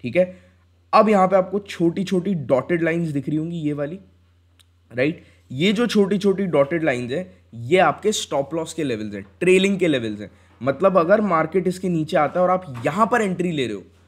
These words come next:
तो फिर आपको ये लेवल पर मार्केट आते ही ट्रेल करना है अपने स्टॉप लॉस को, यहाँ पर आते ही ट्रेल करना है और यहाँ पर आते ही ट्रेल करना है।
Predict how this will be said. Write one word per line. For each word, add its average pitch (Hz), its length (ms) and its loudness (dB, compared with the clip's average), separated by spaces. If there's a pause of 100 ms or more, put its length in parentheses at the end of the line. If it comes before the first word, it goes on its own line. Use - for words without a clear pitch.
(500)
तो 233 180 4
फिर 233 200 4
आपको 190 440 2
ये 147 500 4
लेवल 180 260 4
पर 190 180 0
मार्केट 165 400 -4
आते 165 180 -2
ही 185 60 -2 (100)
ट्रेल 160 260 2
करना 165 260 -2
है 165 60 -8
अपने 175 140 -6
स्टॉप 156 300 -8
लॉस 156 160 -6
को, 190 120 -8
यहाँ 127 440 -4
पर 175 100 4
आते 156 200 2
ही 170 100 2
ट्रेल 156 260 -2
करना 165 200 -4
है 208 60 -2
और 196 80 0
यहाँ 135 160 -2
पर 135 140 -2
आते 120 160 -4
ही 127 80 -8
ट्रेल 110 260 -8
करना 101 240 -12
है। 101 60 -18